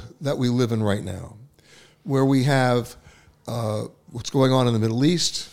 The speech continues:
in Gaza, the West Bank, in that region, uh, we also have to deal with global effects. What are you seeing in your business as a direct or indirect effect of the terrible events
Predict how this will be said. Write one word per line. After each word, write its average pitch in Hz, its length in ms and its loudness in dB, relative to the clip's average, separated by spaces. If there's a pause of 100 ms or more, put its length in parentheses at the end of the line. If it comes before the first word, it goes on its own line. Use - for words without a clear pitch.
(180)
in 104 140 -12
Gaza, 135 400 0
the 120 100 -4
West 117 280 -6
Bank, 135 360 -2 (120)
in 135 140 -2
that 123 200 -2
region, 127 560 -2 (680)
uh, 131 280 0 (280)
we 151 120 2
also 220 260 2
have 180 60 -2
to 156 80 -2
deal 151 180 2
with 135 140 0
global 127 340 4
effects. - 600 -8 (760)
What 175 240 2
are 214 40 0
you 190 140 -2
seeing 123 680 -2 (280)
in 117 220 0
your 139 200 2
business 107 640 -4 (420)
as 120 240 0
a - 80 -6
direct 127 540 2
or - 160 -4
indirect 165 460 0
effect 110 440 -6 (460)
of 117 140 -2
the 117 60 0
terrible 117 420 0
events 110 560 -4